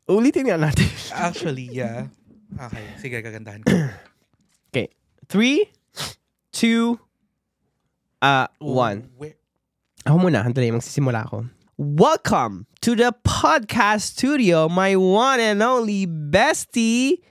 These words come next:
Speaker 1: Neville. Hello.
Speaker 2: What's up, guys?
Speaker 1: Wow. I introduced you with so much energy and
Speaker 2: <gasps>
Speaker 1: passion, and that's
Speaker 2: What do
Speaker 1: your
Speaker 2: you want? What's up, guys? I'm here in I
Speaker 1: You don't,
Speaker 2: Beg Your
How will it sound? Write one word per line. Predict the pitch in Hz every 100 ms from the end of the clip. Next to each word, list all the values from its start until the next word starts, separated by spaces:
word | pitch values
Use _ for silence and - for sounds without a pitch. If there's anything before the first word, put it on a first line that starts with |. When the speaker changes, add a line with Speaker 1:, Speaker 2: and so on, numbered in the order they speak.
| _ _ _ _ -
Speaker 1:
Neville. | 147 165 185 185 202 170 123 120 131 _ _ _
Hello. | - 320 202 175 190 - _ _ _ _ -
Speaker 2:
What's | 170 208 220 -
up, | 196 214 208
guys? | 170 165 170 175 185 202 - - - - -
Speaker 1:
Wow. | 139 123 135 185 233 -
I | 180 233
introduced | 277 233 220 220 220 208
you | 196
with | 165
so | - - 190 196
much | 220 - -
energy | 160 175 175 208 208
and | 160 156 240 226
Speaker 2:
<gasps> |
Speaker 1:
passion, | 202 143 151 - 202 -
and | 175 165
that's | 143 190
Speaker 2:
What | 240
do | 190
Speaker 1:
your | 180
Speaker 2:
you | 240
want? | 233 170 165 165 -
What's | 262 294 - -
up, | 277 320 349 175
guys? | 214 233 254 277 285 294 320 - - - -
I'm | 226 247 240
here | 208 240 240 240 233
in | 214 214 208 202 - _ _ -
I | 220
Speaker 1:
You | 175
don't, | 196
Speaker 2:
Beg | 220 208
Your | 190 190 185 185